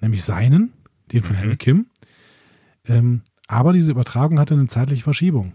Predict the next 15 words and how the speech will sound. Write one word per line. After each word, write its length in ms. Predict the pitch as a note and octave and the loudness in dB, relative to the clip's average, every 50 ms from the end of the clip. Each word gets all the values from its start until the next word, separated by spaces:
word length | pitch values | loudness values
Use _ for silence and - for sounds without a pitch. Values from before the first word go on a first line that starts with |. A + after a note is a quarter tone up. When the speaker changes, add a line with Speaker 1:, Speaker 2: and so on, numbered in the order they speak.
| _ _ _ _ _ _ _ - | _ _ _ _ _ _ _ -6
Speaker 1:
nämlich, 440 | A2 A2+ A#2+ B2 B2+ A#2 - - - | -4 -2 0 0 0 0 -2 -6 -4
äh, 300 | B2 A#2+ A#2 A#2 A#2 A#2 - - | -2 0 0 0 -2 -4 -4 -2
irgendwas 300 | C#3+ D3 E3+ D#3 C#3 A#2 | 0 0 2 2 0 -2
aus 120 | A2+ - | -2 -4
der 120 | A#2+ A2+ | -4 -4
Zukunft 380 | - - D3+ - D#3+ D#3 - - | -4 -4 -4 -2 0 -2 -2 -2
zwischen 260 | - C#3+ C3 - D#3+ | -2 -2 0 0 0
zehn 260 | - - A#2+ A#2+ C3 | 0 0 0 0 2
und 120 | D3 C3 - | 0 -2 -2
zwanzig 320 | - A2 G2+ - A#2+ - | -2 -4 -4 -4 -4 -4
Jahren. 340 | F3 E3 D3 A2 F#2 - _ _ _ _ _ _ _ - | -2 0 -2 -2 -4 -8 _ _ _ _ _ _ _ -8
Speaker 2:
Mhm. 320 | F2+ F2+ F2+ E2+ F#2 A2+ - _ _ _ _ _ - _ _ _ _ _ - - _ _ _ _ | -8 -6 -4 -4 -6 -6 -8 _ _ _ _ _ -20 _ _ _ _ _ -20 -20 _ _ _ _
Speaker 1:
Dann 120 | A2 A2+ C3+ | -2 0 2
überlegt 440 | B2+ B2+ A#2 A2+ A#2+ - - _ | 4 4 4 2 2 0 -4 _
Kim 300 | - - A2 F#2+ F2+ E2 | -8 -4 -4 -4 -4 -6